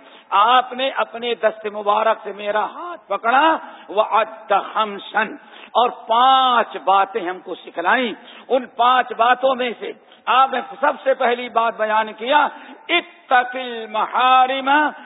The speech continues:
تَكُنْ أَعْبَدَ النَّاسِ"، اے ابو ہریرہ، اپنے آپ کو حرام چیزوں سے بچاؤ، حرام رزق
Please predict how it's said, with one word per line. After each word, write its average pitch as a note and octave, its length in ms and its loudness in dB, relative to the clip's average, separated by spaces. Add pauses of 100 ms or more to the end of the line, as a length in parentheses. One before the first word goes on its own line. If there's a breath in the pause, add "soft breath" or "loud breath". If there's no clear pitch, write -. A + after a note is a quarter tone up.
(140 loud breath)
تَكُنْ A3 400 -2 (180)
أَعْبَدَ G#3+ 460 2
النَّاسِ"، F#3+ 640 -4 (240 loud breath)
اے A#3 160 0
ابو A3 340 0
ہریرہ، C4 340 2 (420 loud breath)
اپنے B3+ 420 0
آپ B3 420 2
کو A3+ 80 -6
حرام A#3+ 680 2 (140)
چیزوں G#3+ 400 -8
سے F#3 100 -8
بچاؤ، D#3+ 520 -4 (380 loud breath)
حرام A#3+ 440 4
رزق B3 320 -6